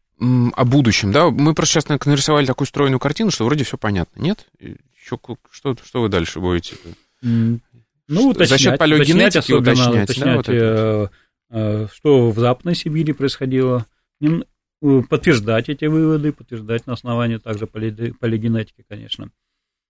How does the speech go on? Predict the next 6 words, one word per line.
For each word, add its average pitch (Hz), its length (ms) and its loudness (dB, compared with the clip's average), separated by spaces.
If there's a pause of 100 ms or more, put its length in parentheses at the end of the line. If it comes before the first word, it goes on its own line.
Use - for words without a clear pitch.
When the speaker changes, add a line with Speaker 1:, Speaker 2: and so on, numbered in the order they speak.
(140)
Speaker 2:
насколько, 113 480 -8
как 104 220 -6
датировки 120 520 2
подтверждать 131 560 -4
таким 131 260 -6
образом, 117 460 -4